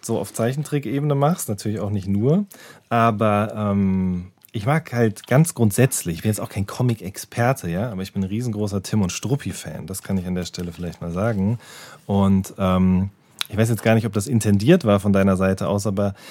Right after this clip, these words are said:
ich fand schon, dass, äh, die, die, ähm, insbesondere die Figuren, die da gezeichnet worden sind, ähm,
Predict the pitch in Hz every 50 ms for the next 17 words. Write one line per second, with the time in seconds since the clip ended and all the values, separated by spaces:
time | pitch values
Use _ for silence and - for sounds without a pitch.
0 | - - - - - - - 120 123 120 - - 120 120 143 165 175 175 156 127
1 | 123 - - - - 101 110 110 110 107 101 104 - 113 107 104 104 104 101 101
2 | 98 95 101 98 98 98 95 95 95 98 - 95 90 87 87 85 82 82 85 85
3 | 87 110 120 - - 101 107 113 127 143 139 131 110 107 104 98 98 92 - -
4 | - 92 85 - - - 156 208 196 139 107 92 92 87 87 85 82 90 - -
5 | 101 95 95 92 - 92 - 90 90 90 90 92 87 92 98 117 151 170 - -
6 | - - - - - - _ _ - 107 107 104 101 101 101 101 98 -